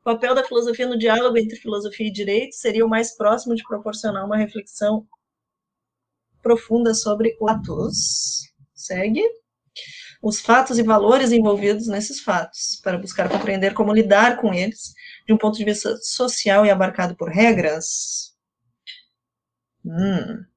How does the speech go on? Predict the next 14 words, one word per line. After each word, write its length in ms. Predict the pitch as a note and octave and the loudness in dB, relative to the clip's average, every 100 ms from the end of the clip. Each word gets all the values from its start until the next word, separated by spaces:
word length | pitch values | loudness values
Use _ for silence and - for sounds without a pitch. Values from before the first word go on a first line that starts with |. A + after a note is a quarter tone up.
| _ _ _ _ - - - | _ _ _ _ -14 -14 -12
Principalmente 640 | - F3 - G#3 G#3+ A#3 A#3+ | -6 -4 2 4 6 4 2
no 60 | |
que 80 | A3 | 2
se 80 | A3+ | 2
refere 340 | G#3 - G#3 | 2 0 0
a 40 | A3 | -2
situações 580 | - F#3+ F#3 G3+ G#3 | -2 -4 -2 -6 -6
como 240 | - G3+ G#3 | -6 -4 -2
multiparentalismo, 1120 | G3 A3+ - G#3 G3 F#3 F3 F#3+ C4 C#4 - | -2 -2 2 2 2 -4 -4 -2 -4 -6 -12
relações 560 | - F#3+ F#3+ F#3+ F#3+ G3 - | -8 -6 -4 -6 -6 -2 2
extramatrimoniais 1000 | G3 - G3+ F3 F3 F3 E3+ E3+ E3+ E3+ | 2 2 -4 -6 -6 -8 -6 -4 -4 -2
duradouras, 640 | F3+ A3 F#3 F#3 G3+ G3 | 0 0 0 -4 -4 -6
et 160 | - | -10
cetera. 380 | - - - - | -8 -8 -10 -20